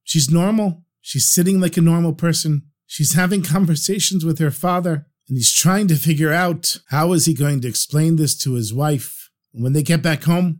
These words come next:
and she sees her daughter walk out of the carriage and say,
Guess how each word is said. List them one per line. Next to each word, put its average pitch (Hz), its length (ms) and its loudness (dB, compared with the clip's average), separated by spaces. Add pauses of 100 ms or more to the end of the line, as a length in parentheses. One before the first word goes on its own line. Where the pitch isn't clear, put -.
(120)
and 123 120 -4
she 185 280 4
sees 175 440 2
her 143 140 -2
daughter 139 540 -2
walk 151 440 -2
out 151 180 2
of 135 140 -2
the 143 40 -4
carriage 117 760 -6 (200)
and 127 160 -6
say, 143 460 0